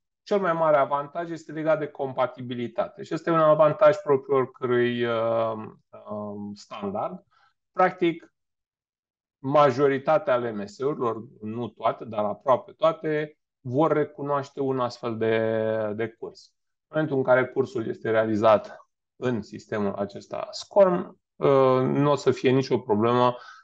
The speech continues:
ca să-l utilizăm în, uh, în platforma noastră L M S. Aici o mică paranteză, uh, ca orice standard, uh, și standardul scorm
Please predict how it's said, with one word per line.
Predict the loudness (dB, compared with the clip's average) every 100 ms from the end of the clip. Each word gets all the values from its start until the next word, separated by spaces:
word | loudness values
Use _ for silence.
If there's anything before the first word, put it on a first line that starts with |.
| _
ca | -4 -4
să-l | 0 0
utilizăm | 0 0 0 0 2 0 -2 -6
în, | -4 -2 -2
uh, | 0 0 0 0 -2 -4 -6 -10 -14
în | _ -10
platforma | -4 -2 -2 -4 -2
noastră | -2 -4 -4
L | -2 0
M | -2
S. | -4 -10 -12 -20 -18
Aici | 2 4 4 4
o | 6
mică | 6 6 2 0
paranteză, | 4 6 6 2 2 2 4 6 6 4 0
uh, | 2 4 2 0 -4 -10
ca | -2
orice | 4 4 2 -4 -2
standard, | -2 -4 -4 0 2 0 0 0 0 -4 -18 _ _ _ _ _
uh, | -4 0 0 -2 -10
și | -16 -16 -4 0 0 -2 -4 -8
standardul | -2 -4 0 0 0 -6 -6
scorm | -12 _ 0 0 0 -4 -10 -14